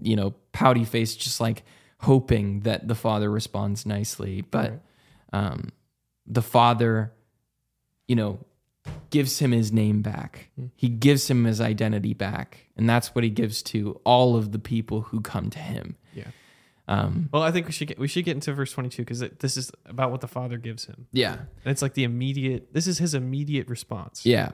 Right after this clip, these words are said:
Speaker 1: But the Father said to his slaves, "Quickly bring out the best robe and put it on him, and put a ring on his hand and sandals on his feet." So he clothes him.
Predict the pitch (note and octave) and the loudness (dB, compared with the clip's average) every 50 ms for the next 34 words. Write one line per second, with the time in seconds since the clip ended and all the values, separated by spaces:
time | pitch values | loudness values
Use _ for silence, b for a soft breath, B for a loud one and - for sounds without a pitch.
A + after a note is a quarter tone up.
0 | - - D3 C#3 - C#3+ C3 - - D3 C#3 C#3 D3 D#3 E3 E3 D#3 D3+ - C#3+ | 4 6 6 6 8 4 2 6 6 8 8 8 8 6 6 4 4 4 4 4
1 | C#3 C3+ C3 - - C3+ B2+ B2+ B2 A#2+ - - - A2+ A2 A2 A2+ A#2 A2+ - | 4 4 2 0 0 2 2 2 2 0 -2 0 0 0 2 2 2 0 -2 -4
2 | - - - B2+ - - - C3+ C3 B2 A#2+ A#2 A#2 A2+ A2 - F#2+ - - - | -2 0 0 0 2 2 2 2 4 4 4 4 4 4 4 4 2 0 0 -2
3 | - G#2+ G#2+ G#2+ B2+ - - - - G#2+ G2 G#2+ G#2+ - - - A2+ - - - | -2 0 0 0 0 0 -2 -4 -4 -2 -2 -2 -2 -2 -4 -6 -6 -6 -2 2
4 | C3 C3 B2+ B2 A2+ G#2+ G#2 A2 G#2+ G2+ G#2 A2+ b b b b b b b A2 | 2 4 4 4 2 2 0 -2 -2 -2 -4 -6 b b b b b b b -2
5 | A2+ A2 - C3+ B2+ B2 A2+ A2+ B2 C3 C#3 D3 D3 C#3+ C#3+ C#3 C3+ - - - | 0 4 4 6 6 6 6 6 6 6 8 8 6 6 6 4 4 2 0 0
6 | B2 A2+ A2 A2 G#2+ G#2+ G#2+ - b b b b b b - A2 A2+ - - - | 2 2 2 2 2 0 -2 -4 b b b b b b 0 0 0 0 2 4
7 | B2+ B2 B2+ B2+ B2 B2 A#2 A2+ A#2 A2 G#2+ A2 G#2+ A2 - - - G#2 G#2 - | 6 6 8 8 8 8 6 6 4 2 2 2 2 0 -2 -2 -2 -2 0 0
8 | - - E3+ E3 E3+ E3+ D#3 - - C3 C#3 D3+ D3+ D#3+ F#3+ A3 G#3 F#3+ - - | 0 2 4 6 6 4 4 0 0 4 8 8 10 10 10 8 6 4 -2 -2
9 | - - A#2+ G#2 G#2+ G2+ - - | 0 0 0 0 0 -2 -4 -6